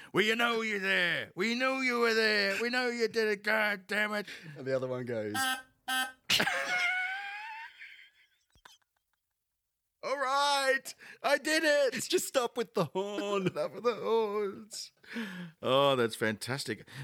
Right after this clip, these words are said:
Speaker 1: Maybe they could have, um, a different type of fluid in the squirty pistol and squirty tie, but so it's not water, but it's,
Speaker 2: Oh.
Speaker 1: but it's not pepper spray or
Speaker 2: So
Speaker 1: something
Speaker 2: it's kind of,
Speaker 1: lethal
Speaker 2: it's a
Speaker 1: or
Speaker 2: little
Speaker 1: something.
Speaker 2: bit of a punishment.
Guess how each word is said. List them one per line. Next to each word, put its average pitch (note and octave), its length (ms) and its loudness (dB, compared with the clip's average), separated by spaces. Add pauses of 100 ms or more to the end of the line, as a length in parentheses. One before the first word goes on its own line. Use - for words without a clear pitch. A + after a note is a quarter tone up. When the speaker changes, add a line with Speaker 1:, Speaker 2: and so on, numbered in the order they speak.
Speaker 1:
Maybe D#3 200 4
they B2 140 4
could A2 180 0
have, G2 480 0 (520)
um, F#2+ 440 2
a F#2 80 -6
different G2+ 540 -2
type G#2 240 0
of E2+ 100 -6
fluid G2+ 680 2
in G2 260 2
the F2 360 0 (280)
squirty F2+ 680 0 (140)
pistol F#2 500 0
and F2+ 420 0
squirty F2+ 320 2
tie, E2+ 540 0 (320)
but - 280 -2
so - 140 0
it's F#2 140 0
not A2 180 2
water, G2+ 480 2 (380)
but G#2+ 200 2
it's, A2 220 0
Speaker 2:
Oh. G2 160 -8
Speaker 1:
but G2+ 100 2
it's G2 160 0
not A#2+ 400 0
pepper - 280 0
spray F#2+ 340 2
or F2 60 2
Speaker 2:
So G2 140 0
Speaker 1:
something E2+ 140 -4
Speaker 2:
it's E2 80 -4
kind F2 100 -4
of, F#2+ 40 0
Speaker 1:
lethal A2 160 4
Speaker 2:
it's G#2+ 100 -4 (160)
a F#2 40 0
Speaker 1:
or F2+ 80 0
Speaker 2:
little C#3 240 2 (100)
Speaker 1:
something. E2+ 60 -4
Speaker 2:
bit A#2 160 0
of G#2+ 100 -4
a G2+ 60 -2
punishment. G2+ 760 -4